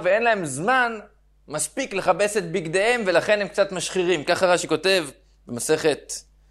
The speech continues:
עבודה זרה, דף ט"ז עמוד ב'. אז הוא אומר לו, בחביבות,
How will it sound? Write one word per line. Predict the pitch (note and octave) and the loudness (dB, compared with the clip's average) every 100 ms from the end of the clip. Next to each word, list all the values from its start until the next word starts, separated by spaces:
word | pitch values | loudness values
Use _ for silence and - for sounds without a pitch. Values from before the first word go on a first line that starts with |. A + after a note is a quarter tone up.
| _ _ _ | _ _ _
עבודה | - G2+ A2+ C3 | -6 -2 2 2
זרה, | A2 A2+ F3 F3 - _ | 2 4 4 2 -6 _
דף | - A2 | -12 -12
ט"ז | - F#2+ A2 | -12 -10 -4
עמוד | B2+ A2 A2 G2+ - _ _ | -4 -6 -10 -14 -20 _ _
ב'. | G#2 G#2+ - - _ _ _ _ _ _ _ - _ - - - _ _ _ _ _ _ _ - | -14 -14 -16 -20 _ _ _ _ _ _ _ -20 _ -20 -20 -20 _ _ _ _ _ _ _ -10
אז | G2+ | 0
הוא | C#3 | 0
אומר | G3 A#3 A3+ | 2 2 4
לו, | F#3+ D#3+ - A#2 | 4 2 0 -8
בחביבות, | B2+ D3+ D#3 F#3+ B3 A3 - | -2 -2 -2 0 0 0 -4